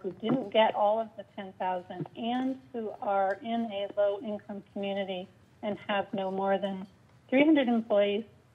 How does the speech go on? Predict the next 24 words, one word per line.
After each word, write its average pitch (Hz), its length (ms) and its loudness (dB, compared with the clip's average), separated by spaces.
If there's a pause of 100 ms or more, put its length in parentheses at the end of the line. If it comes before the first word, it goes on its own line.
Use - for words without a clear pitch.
(160)
and 233 300 2 (100)
saw 202 200 6
a 202 100 0
thirty 196 240 -4
percent 196 500 -10 (380)
drop 190 540 2 (100)
in 190 380 -8 (100)
their 185 260 0
gross 190 220 0 (140)
receipts. 190 600 0 (480)
You 214 60 6
have 190 100 -2
to 233 60 -2
meet 196 120 2
all 202 200 4
that 254 240 2
<laughs> - 20 -20
criteria, 214 640 2 (380)
then 233 120 6
you 226 120 0
get 208 180 2
the 208 80 -4
rest 196 280 0
of 180 100 -8